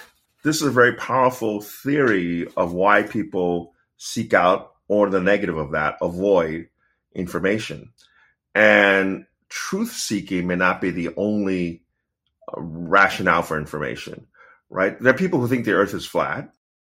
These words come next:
right? Some of them very, uh, wealthy National Basketball Association players, right? Or there are people who buy lottery tickets,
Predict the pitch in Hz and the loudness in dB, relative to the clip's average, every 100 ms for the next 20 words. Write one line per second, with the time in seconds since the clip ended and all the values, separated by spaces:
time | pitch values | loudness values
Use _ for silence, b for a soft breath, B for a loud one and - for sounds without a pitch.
0 | _ - 90 98 117 - 113 110 101 87 | _ -2 0 0 -2 -4 0 0 0 0
1 | 92 92 90 87 85 85 - 82 82 73 | 4 6 6 0 -2 -4 -4 0 0 0
2 | 65 - - 92 92 92 90 82 82 80 | -4 -8 -2 0 0 0 -4 -4 -8 -12
3 | - _ _ _ _ 87 87 87 - 90 | -16 _ _ _ _ -8 -2 -2 -4 -4
4 | 82 78 - 76 - 82 78 78 76 78 | -4 -2 -2 -2 -2 -6 -4 -6 -8 -10
5 | - 80 - 165 113 50 - - _ _ | -10 -14 -4 -2 -2 -6 -12 -20 _ _
6 | 98 110 117 123 117 123 147 143 117 110 | -2 0 0 0 2 2 0 -2 -2 0
7 | 110 110 104 160 107 92 90 - 90 - | 4 4 2 0 -6 -6 -6 -4 -4 -6
8 | - - | -14 -20